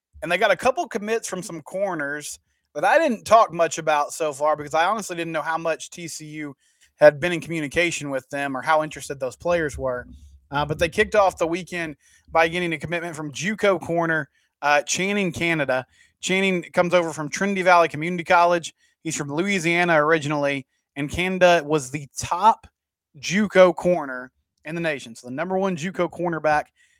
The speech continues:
in the nation. Big, rangy frame, six foot tall, a hundred and eighty-five pounds. Um, somebody who can come in there and play lockdown coverage. So looking at his stats from Trinity Valley, didn't really have interceptions,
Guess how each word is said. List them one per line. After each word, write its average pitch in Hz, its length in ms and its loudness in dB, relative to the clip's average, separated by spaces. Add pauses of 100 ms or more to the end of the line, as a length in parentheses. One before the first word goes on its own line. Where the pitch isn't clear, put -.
(140)
in 165 100 -2
the 165 60 -2
nation. 139 480 -2 (960)
Big, 180 240 0
rangy 170 400 0
frame, 160 480 -2 (340)
six - 340 -4
foot 185 260 -2
tall, 160 440 4 (220)
a 131 40 -12
hundred 180 300 0
and 175 80 -4
eighty-five 160 480 0
pounds. 147 600 -4 (320)
Um, 135 560 -6
somebody 170 300 2
who 156 60 0
can 151 100 -4
come 170 200 0
in 160 160 -2
there 156 220 0
and 147 100 -4
play 165 160 -2
lockdown 156 480 0
coverage. 156 420 0 (380)
So 185 400 4
looking 254 280 -2
at 247 100 2
his 165 80 -4
stats 175 680 -4 (260)
from 156 200 -12
Trinity 170 300 -6
Valley, 143 440 2 (640)
didn't 233 200 -8
really 233 160 -2
have 208 180 -2
interceptions, 156 800 -6